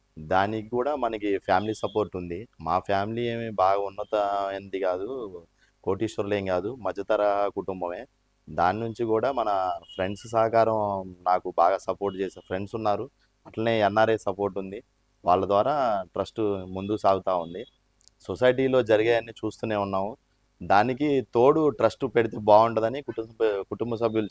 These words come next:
చెప్పటం, ఫ్రెండ్స్ చెప్పటం, వాళ్ళ సలహా తీసుకొని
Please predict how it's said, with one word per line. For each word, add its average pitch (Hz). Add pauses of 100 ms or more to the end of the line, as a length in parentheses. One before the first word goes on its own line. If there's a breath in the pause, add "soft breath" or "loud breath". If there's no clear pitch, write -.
చెప్పటం, 113 (180)
ఫ్రెండ్స్ 104
చెప్పటం, 110
వాళ్ళ 101
సలహా 104
తీసుకొని 110